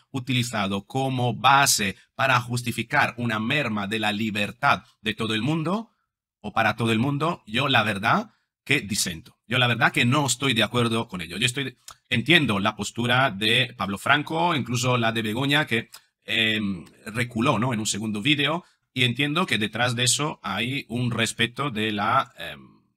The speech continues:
de la ley y de los procedimientos judiciales, vale. Pero reconozco a la vez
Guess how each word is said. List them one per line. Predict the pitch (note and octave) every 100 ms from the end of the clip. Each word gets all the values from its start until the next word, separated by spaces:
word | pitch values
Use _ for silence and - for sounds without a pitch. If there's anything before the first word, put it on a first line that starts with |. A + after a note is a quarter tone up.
| _ _ _
de | A2+ G#2+
la | G2+
ley | B2 B2+ D#3+ F#3 - _ -
y | A2+
de | A#2+
los | A#2+
procedimientos | A2 A#2 G2+ G#2 - C3+ D3+ -
judiciales, | G2 F2+ - F#2 - - -
vale. | F2+ D2 - _ _ _ _ _
Pero | C#3 B2 A2
reconozco | - A#2+ A#2 C#3 - F#3 -
a | A#2
la | G2+
vez | A2+ G#2